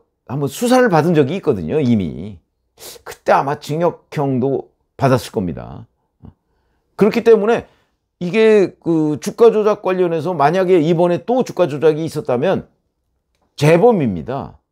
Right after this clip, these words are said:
초범이 아니고요. 그러니까 과거 전과를 살펴보면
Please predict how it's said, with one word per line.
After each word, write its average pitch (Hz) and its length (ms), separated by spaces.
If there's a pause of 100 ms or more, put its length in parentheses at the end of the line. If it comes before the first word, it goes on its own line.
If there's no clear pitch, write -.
(120)
초범이 208 460
아니고요. 90 380 (240)
그러니까 - 300 (180)
과거 180 840 (140)
전과를 185 540
살펴보면 151 680